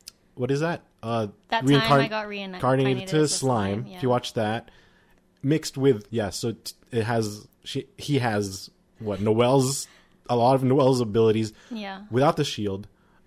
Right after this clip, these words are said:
Speaker 1: and a little bit of Mona's because he has this little thing where he has, like, a little doggy that he
Speaker 2: Mm-hmm.
Speaker 1: throws out. You could throw a doggy, and everyone will attack the doggy. <laughs>
Speaker 2: It's like
Speaker 1: So
Speaker 2: a
Speaker 1: it's like a ch-, it's like gets all the aggro. So everyone's, like,
Speaker 2: Mm.
Speaker 1: gonna kill the doggy,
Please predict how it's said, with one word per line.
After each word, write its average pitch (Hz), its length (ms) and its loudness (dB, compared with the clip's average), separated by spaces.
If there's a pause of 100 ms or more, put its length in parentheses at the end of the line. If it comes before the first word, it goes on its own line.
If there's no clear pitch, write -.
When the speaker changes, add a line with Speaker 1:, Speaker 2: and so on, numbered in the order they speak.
Speaker 1:
and 143 140 4
a - 20 6
little 151 140 6
bit 160 100 2
of 139 80 4
Mona's 127 400 2
because 117 300 -4
he 139 100 -4
has 117 180 0
this 113 160 -4
little 120 160 -2
thing 135 220 -2
where 117 100 -6
he 135 60 -2
has, 131 100 0
like, 127 120 -4
a 101 40 -2
little 110 300 -2 (260)
doggy 120 520 2 (360)
that 120 140 2
he 135 80 4
Speaker 2:
Mm-hmm. 123 100 -4
Speaker 1:
throws 135 300 8
out. 110 160 2
You 117 120 -2
could 135 140 2
throw 143 220 4
a 139 60 6
doggy, 127 500 2 (400)
and 127 140 -2
everyone 143 400 6
will 123 100 8
attack 123 340 0
the 120 80 -2
doggy. 107 320 -2 (200)
<laughs> 330 200 2 (140)
Speaker 2:
It's - 100 -14
like 226 140 -4
Speaker 1:
So 208 260 6
Speaker 2:
a 208 100 8
Speaker 1:
it's - 180 2
like 175 100 2
a 160 80 6
ch-, - 140 -6 (480)
it's 175 100 4
like 147 120 6
gets 160 200 4
all 139 220 6
the 139 80 6
aggro. 110 520 2
So 113 140 -4
everyone's, 131 460 4
like, 104 160 0
Speaker 2:
Mm. 98 80 -14
Speaker 1:
gonna 123 160 2
kill 135 240 2
the 131 100 4
doggy, 107 500 0